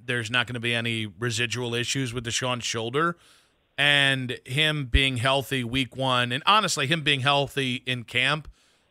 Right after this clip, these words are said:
is gonna be crucial to them being able to be who they need to be week one.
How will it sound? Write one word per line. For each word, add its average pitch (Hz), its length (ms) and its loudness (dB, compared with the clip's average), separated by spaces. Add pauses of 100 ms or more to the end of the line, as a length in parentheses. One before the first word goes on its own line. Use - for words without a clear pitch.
(200)
is 147 200 2
gonna 156 160 4
be 139 140 -4
crucial 160 600 0
to 147 140 -4
them 135 260 0
being 131 240 -2
able 127 180 0
to 120 80 -6
be 117 520 0 (220)
who 143 140 -2
they 131 140 0
need 123 200 -4
to 113 40 -8
be 120 220 -2
week 107 280 -6
one. 64 200 -10